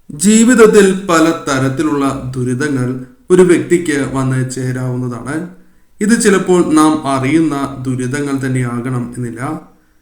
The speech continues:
നമ്മെ അറിയാതെ തന്നെ ചതിക്കുന്ന വ്യക്തികളുണ്ട്. പുറമെ ചിരിച്ച് കാണിച്ചുകൊണ്ട് നമുക്കെതിരെ പ്രവർത്തിക്കുന്നവരാണ് പലരും.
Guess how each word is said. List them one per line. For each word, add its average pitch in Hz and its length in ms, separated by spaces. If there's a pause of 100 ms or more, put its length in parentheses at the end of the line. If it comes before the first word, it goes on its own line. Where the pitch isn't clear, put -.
(500)
നമ്മെ 208 480
അറിയാതെ 165 600
തന്നെ 151 280
ചതിക്കുന്ന 135 580
വ്യക്തികളുണ്ട്. 127 840 (480)
പുറമെ 170 340
ചിരിച്ച് 156 480
കാണിച്ചുകൊണ്ട് 143 880 (360)
നമുക്കെതിരെ 196 640
പ്രവർത്തിക്കുന്നവരാണ് 139 1120
പലരും. 156 540